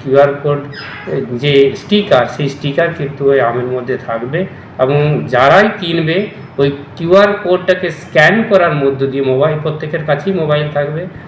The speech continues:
সেটা স্ক্যান করলে তার ডিটেলসটা জানা যাবে যে এই আমটা কোথা থেকে এসেছে,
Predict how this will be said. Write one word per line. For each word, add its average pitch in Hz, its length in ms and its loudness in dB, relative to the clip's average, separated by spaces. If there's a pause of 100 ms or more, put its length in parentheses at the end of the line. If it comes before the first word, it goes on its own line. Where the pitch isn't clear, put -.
(140)
সেটা 156 240 2
স্ক্যান 160 480 2
করলে 170 440 0 (320)
তার 160 380 4
ডিটেলসটা 156 920 2 (260)
জানা 147 280 6
যাবে 139 280 4
যে 139 320 -2 (280)
এই 156 160 4
আমটা 143 760 4 (140)
কোথা 143 240 4
থেকে 175 240 2
এসেছে, 156 600 0